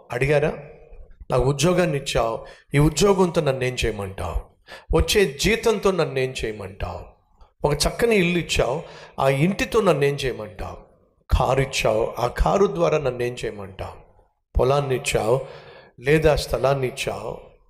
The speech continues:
ఎందుకు ఇచ్చావు దాన్ని? నీ కొరకు, నీ రాజ్యము కొరకు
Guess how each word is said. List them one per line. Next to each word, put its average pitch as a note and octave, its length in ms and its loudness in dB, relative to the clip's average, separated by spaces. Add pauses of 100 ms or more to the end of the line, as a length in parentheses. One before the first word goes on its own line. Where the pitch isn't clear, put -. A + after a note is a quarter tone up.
(140)
ఎందుకు A3 320 0
ఇచ్చావు F#3+ 280 0
దాన్ని? - 380 -4 (400)
నీ E3+ 200 2
కొరకు, A3+ 400 2
నీ F#3 160 2
రాజ్యము E3+ 600 0
కొరకు D3 600 -2